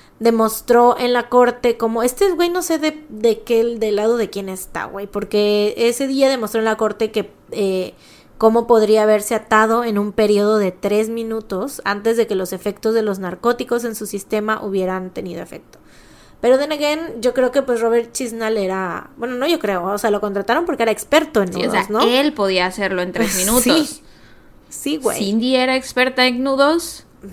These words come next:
Speaker 2: no que sepamos.
Speaker 1: No que sepamos, güey.
Speaker 2: Y pues ese güey está ahí del lado de su verdad, pues. O sea, no estoy ni
Speaker 1: Ujú.
Speaker 2: del lado de Cindy ni del lado de la policía.
Speaker 1: Sí, sí, sí. Yo creo que más como de que, a ver, ¿se puede?
Speaker 2: Objetivamente se puede.
Speaker 1: Ajá.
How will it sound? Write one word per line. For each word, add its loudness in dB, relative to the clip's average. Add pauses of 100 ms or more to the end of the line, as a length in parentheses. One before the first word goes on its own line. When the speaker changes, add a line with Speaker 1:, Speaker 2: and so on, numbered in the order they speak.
Speaker 2:
no 0
que -2
sepamos. -2
Speaker 1:
No 0
que -4
sepamos, -8
güey. -14 (280)
Speaker 2:
Y -8
pues 0
ese 4
güey 2
está -4
ahí 0
del 0
lado -2
de -2
su -8
verdad, -8 (120)
pues. -10
O -8
sea, -4
no -4
estoy -4
ni 0
Speaker 1:
Ujú. 0
Speaker 2:
del -2
lado -2
de -6
Cindy -12
ni -8
del -8
lado -10
de -12
la -14
policía. -16
Speaker 1:
Sí, 0
sí, -4
sí. -6
Yo -2
creo 0
que -2
más -8
como -8
de -6
que, -8
a 0
ver, 2
¿se -2
puede? 0
Speaker 2:
Objetivamente 2
se -4
puede. -2
Speaker 1:
Ajá. -6